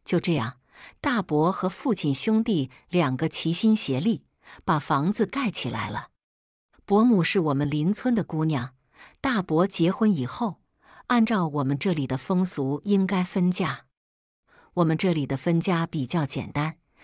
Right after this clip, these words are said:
就是父母把粮食和锅碗瓢盆分给儿子家一些，让他另立门户过日子。大伯知道他的工资收入是这个家的唯一的经济来源，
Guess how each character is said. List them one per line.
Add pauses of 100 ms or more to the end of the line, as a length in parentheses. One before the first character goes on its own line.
(120)
就
是
父
母 (240)
把
粮
食 (140)
和
锅
碗
瓢
盆
分
给
儿
子
家
一
些， (440)
让
他
另
立
门
户
过
日
子。 (800)
大
伯
知
道
他
的
工
资
收
入
是
这
个
家
的
唯
一
的
经
济
来
源，